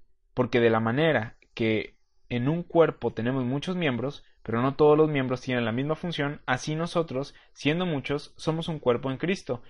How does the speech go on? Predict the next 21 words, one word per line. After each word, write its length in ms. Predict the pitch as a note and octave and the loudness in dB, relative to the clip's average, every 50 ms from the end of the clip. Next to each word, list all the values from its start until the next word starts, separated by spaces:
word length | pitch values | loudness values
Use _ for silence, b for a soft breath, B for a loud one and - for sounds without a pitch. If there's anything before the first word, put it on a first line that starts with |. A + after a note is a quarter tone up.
| b b b b | b b b b
y 120 | D3+ C#3 | -10 -8
todos 360 | - - D3+ D#3 D#3+ E3 D#3 C#3+ | 4 8 8 8 8 8 4 2
miembros 420 | C#3 C3 C3 C3 C3 C#3 B2+ C3 - | 0 -2 -2 0 -2 -2 -4 -6 -4
los 260 | - B2+ A#2 - - | -2 -2 -2 -2 -2
unos 260 | C#3 C#3+ C#3 C3 A#2 G#2+ | -6 -4 -2 -2 -2 -2
de 60 | A2 | -2
los 180 | G#2+ A2+ - | -2 -2 0
otros". 440 | - D3 C#3+ - - - - - _ _ _ _ _ _ _ _ _ _ _ _ _ _ _ _ _ _ _ _ _ _ _ _ _ _ - _ _ _ _ _ _ _ _ | 0 -2 -2 -2 -10 -12 -14 -20 _ _ _ _ _ _ _ _ _ _ _ _ _ _ _ _ _ _ _ _ _ _ _ _ _ _ -20 _ _ _ _ _ _ _ _
¿Puedes 220 | - D#3 F#3 G3 F#3+ | 2 4 4 4 4
ver 100 | G#3 G#3 | 2 2
la 100 | G#3 G3 | 2 0
unidad 400 | F3 D3+ C3 A#2 A#2+ B2 B2+ B2+ | 0 0 0 2 4 2 2 2
de 180 | C3 C3 B2 | 2 0 2
hombres 340 | A#2 A#2+ B2+ C3+ C3+ B2+ - | 2 2 0 -2 -4 -4 -4
y 40 | B2 | -4
mujeres 360 | A2+ G#2+ - C3 B2+ B2+ B2+ | -6 -2 0 0 0 0 0
en 80 | B2+ A#2 | -2 -4
el 120 | A2 - | -6 -4
cuerpo 280 | - A#2 A2+ - C#3 B2 | -2 -4 -2 0 2 0
de 100 | A2 - | 0 0
Cristo? 400 | - A2 A2 - - G#2 - | -4 -10 -10 -6 -8 -8 -8